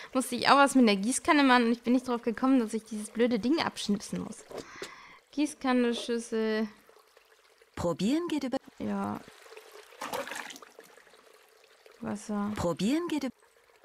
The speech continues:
Speaker 1: So, immer mit dem Wasser säulen. Wahrscheinlich irgendwie
Speaker 2: Denk
Speaker 1: die
Speaker 2: nach.
Speaker 1: Samen gießen.
Speaker 2: Geht nicht.
Speaker 1: Den Samen in die Schüssel.
Speaker 2: Das ist keine gute
Speaker 1: Okay. Ähm, Wasser haben wir jetzt auch. Können wir hier noch irgendwas machen?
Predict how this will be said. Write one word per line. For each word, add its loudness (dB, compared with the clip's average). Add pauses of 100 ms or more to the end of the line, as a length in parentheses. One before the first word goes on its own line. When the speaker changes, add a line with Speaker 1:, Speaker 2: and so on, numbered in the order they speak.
Speaker 1:
So, -10
immer 0
mit -4
dem -6
Wasser -8
säulen. -2
Wahrscheinlich -6
irgendwie -6 (720)
Speaker 2:
Denk 0
Speaker 1:
die -2
Speaker 2:
nach. 2
Speaker 1:
Samen 0
gießen. -8 (420)
Speaker 2:
Geht -2
nicht. -8 (1080)
Speaker 1:
Den -10
Samen -4
in -2
die -4
Schüssel. -10
Speaker 2:
Das -2
ist -6
keine 0
gute -6 (580)
Speaker 1:
Okay. -8 (1300)
Ähm, 4
Wasser -6
haben -2
wir -4
jetzt -10
auch. 0
Können -2
wir 2
hier 2
noch -4
irgendwas -6
machen? -4